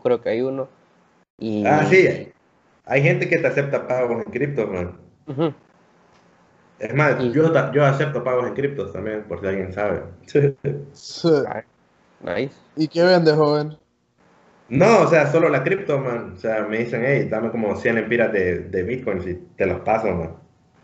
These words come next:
Speaker 1: Ajá.
Speaker 3: Dale, ahí te, ahí te voy a mandar.
Speaker 2: Vaya. No, pues
Speaker 3: Vaya.
Speaker 2: sí, la verdad. Sí, fíjate que sí, sí sentimos que hoy se rompieron paradigmas, man.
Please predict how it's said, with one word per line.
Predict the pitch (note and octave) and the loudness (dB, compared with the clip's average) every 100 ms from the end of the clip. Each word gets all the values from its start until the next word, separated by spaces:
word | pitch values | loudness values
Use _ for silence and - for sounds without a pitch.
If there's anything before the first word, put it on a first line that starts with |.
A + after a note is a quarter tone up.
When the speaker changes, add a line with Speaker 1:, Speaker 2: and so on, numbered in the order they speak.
| _ - | _ -8
Speaker 1:
Ajá. | C3 C#3 B2+ | -2 -2 -2
Speaker 3:
Dale, | B2+ C3 | -4 0
ahí | B2 B2 | 0 -2
te, | - A#2+ - _ | -8 -12 -12 _
ahí | C#3 | -4
te | D#3 | 2
voy | D#3 | 4
a | D#3 | 4
mandar. | C#3+ C#3+ D3+ D3+ _ _ _ _ _ _ _ _ _ _ - | 2 2 0 -2 _ _ _ _ _ _ _ _ _ _ -8
Speaker 2:
Vaya. | G2 G2+ F#2 F#2 - - _ _ _ _ - - _ - | -2 2 2 0 -8 -18 _ _ _ _ -20 -20 _ -10
No, | F#2+ A2+ | -2 0
pues | A2+ F#2+ | 2 0
Speaker 3:
Vaya. | |
Speaker 2:
sí, | A2 | 2
la | A2+ | 4
verdad. | G2 G2 A2 A2+ G#2 F#2+ F2 - - _ _ _ _ _ _ _ _ _ _ _ _ _ | 4 4 6 6 4 2 0 -6 -18 _ _ _ _ _ _ _ _ _ _ _ _ _
Sí, | - - D3 C3 | -8 -2 0 0
fíjate | B2+ C3+ D#3+ | 2 2 4
que | D#3+ | 2
sí, | - C#3+ - | 0 -6 -2
sí | E3 | 0
sentimos | E3 D#3 D#3+ E3 D#3+ | 2 2 2 0 0
que | B2+ A2+ | 2 4
hoy | C3 D3 C#3+ - - _ | 4 2 -2 -12 -20 _
se | - A#2 | -4 -2
rompieron | G#2+ G2 B2 A#2 | 0 0 0 0
paradigmas, | A2 F#2+ G2 A2 F2 D#2+ | 0 2 2 0 -4 -6
man. | D#2 | -12